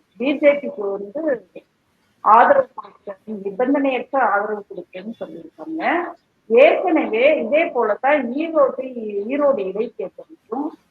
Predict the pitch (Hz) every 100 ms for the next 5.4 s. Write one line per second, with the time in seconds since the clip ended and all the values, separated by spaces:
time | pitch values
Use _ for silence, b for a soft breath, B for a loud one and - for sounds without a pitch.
0 | _ - 254 311 - 330 311 233 226 226
1 | 190 196 226 - 202 - 190 247 320 320
2 | _ _ _ _ 294 311 339 339 262 262
3 | - 285 247 247 247 226 226 240 233 220
4 | 202 233 285 214 233 220 185 - - -
5 | 170 170 - 165